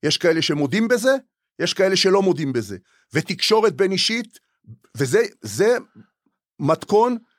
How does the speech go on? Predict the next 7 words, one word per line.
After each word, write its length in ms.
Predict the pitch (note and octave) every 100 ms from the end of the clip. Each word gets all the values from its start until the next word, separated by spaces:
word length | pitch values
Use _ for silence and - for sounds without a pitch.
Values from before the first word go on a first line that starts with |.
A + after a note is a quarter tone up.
| _ -
של 200 | F3+ E3+
מובילים, 680 | F3+ C3+ E3+ F#3+ G#3 B2+ F#2 _ _ A2
בש-, 220 | F#3 F#3+ -
מובילים 440 | E3 C#3 D#3+ F3
של 180 | - C#3+
איגוד 280 | B2 G3 A3+
הכדורסל, 600 | - G#3+ F#3+ G#3+ F#3+